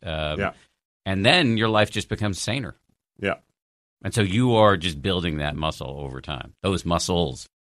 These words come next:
Speaker 1: over time. It's really cool.
Speaker 2: It's so cool.
Speaker 1: And nobody tells us this.
Speaker 2: I know. It's so weird. I mean, I know everybody's onto something. We, we just, we just gotta keep shouting to the rooftops. I think it's, it's gonna become a very normal thing.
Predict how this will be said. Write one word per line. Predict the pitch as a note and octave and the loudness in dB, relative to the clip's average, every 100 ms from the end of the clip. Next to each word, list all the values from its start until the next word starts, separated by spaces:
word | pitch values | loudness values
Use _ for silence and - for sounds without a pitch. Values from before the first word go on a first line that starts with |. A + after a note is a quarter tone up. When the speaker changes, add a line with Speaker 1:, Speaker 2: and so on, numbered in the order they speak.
| _ | _
Speaker 1:
over | D2 A#1 | -12 -12
time. | C2+ - - _ _ _ - | -14 -16 -18 _ _ _ -10
It's | - | 0
really | G#3 A3 | 2 2
cool. | F#3 A#3 D3 - | 2 0 -2 -6
Speaker 2:
It's | G#2 G2+ | -2 -2
so | - G#2+ | 2 0
cool. | G2 F#2 E2 | 0 -2 -2
Speaker 1:
And | C3+ | 0
nobody | E3 G3+ G3 | 2 2 2
tells | - G#3+ A#3+ | 2 2 0
us | G3+ - | -4 -6
this. | E2+ - - | -10 -12 -2
Speaker 2:
I | - B2+ | 4 6
know. | C#3+ F#3+ E3 G#2+ | 8 10 8 6
It's | G#2 - | -4 -4
so | B2+ C3 B2+ | 2 4 6
weird. | B2+ A#2 F2 - _ _ _ _ _ _ _ _ _ | 6 4 2 -4 _ _ _ _ _ _ _ _ _
I | |
mean, | G2+ | 0
I | F#2+ | 2
know | G#2+ A#2+ | 4 6
everybody's | G#2+ G#2 G2 F2+ | 6 6 4 4
onto | F#2+ F#2 | 2 0
something. | F2 G2 F2 D#2 C#2 | -2 -4 -4 -8 -8
We, | F2 D#2+ F2 D#2 - | -4 -4 -4 -6 -8
we | F2 | -8
just, | E2+ - _ | -8 -14 _
we | |
just | - - | -12 -2
gotta | F2+ | -2
keep | E2+ F#2+ E2 | 0 -4 -2
shouting | - F2+ E2+ | 2 2 2
to | |
the | E2+ | 2
rooftops. | F2 F#2+ - A#1+ A1+ - F2+ | 2 0 0 -4 -4 -12 -6
I | |
think | F2 E2 | -4 -4
it's, | - - _ - | -8 -20 _ -6
it's | A2+ | -6
gonna | - B2+ | 4 4
become | A2+ A2 | 6 2
a | G#2 | 0
very | F2+ G2 F#2 | 2 4 4
normal | F2 F2 E2+ | 2 -2 -4
thing. | E2 F2+ E2+ E2 | -4 -2 -2 -6